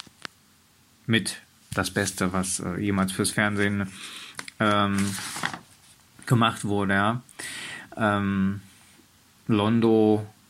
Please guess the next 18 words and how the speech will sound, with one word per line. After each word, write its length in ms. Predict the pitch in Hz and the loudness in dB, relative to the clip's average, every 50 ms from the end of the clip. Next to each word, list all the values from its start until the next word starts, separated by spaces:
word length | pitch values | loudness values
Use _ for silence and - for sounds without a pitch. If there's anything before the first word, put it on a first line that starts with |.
| _ _ _ _ _ _ _ _ _ _ _ _ _ - | _ _ _ _ _ _ _ _ _ _ _ _ _ -2
die 80 | 113 | -2
Verzeihung 720 | - 131 120 - - 117 117 123 135 135 131 123 117 113 117 | 0 0 0 0 0 0 2 2 2 2 2 2 2 0 0
und 120 | 113 107 | 0 2
die 60 | 117 | 0
Freundschaft 580 | 110 - - 120 127 143 135 131 131 117 113 - | 0 2 2 2 2 2 2 2 0 0 0 0
zwischen 220 | 120 113 104 117 | -2 0 2 2
Londo 340 | 113 117 131 131 123 123 117 | 4 4 4 4 4 4 4
und 120 | 117 110 | 2 2
G'Kar 560 | 110 117 98 - 117 120 131 131 123 117 110 110 | 0 0 0 0 2 2 4 4 4 2 2 2
war 180 | 110 110 104 | 2 2 2
auch 160 | 110 117 - | 2 2 2
in 60 | 123 120 | 2 2
der 100 | 117 110 | 2 2
fünften 400 | - - 147 175 160 - 131 117 | 4 4 4 4 4 2 0 0
Staffel 380 | - - 131 120 - - 113 | 2 0 0 0 0 0 -2
absolut 340 | - 120 - - - 117 104 | -2 -2 -2 0 0 0 0
großartig, 680 | - 117 135 143 135 139 - 107 101 104 104 110 101 - | 4 4 4 4 4 4 2 0 0 2 0 -2 -2 -2
wobei 380 | 113 107 110 110 113 110 110 | -2 0 2 2 4 2 2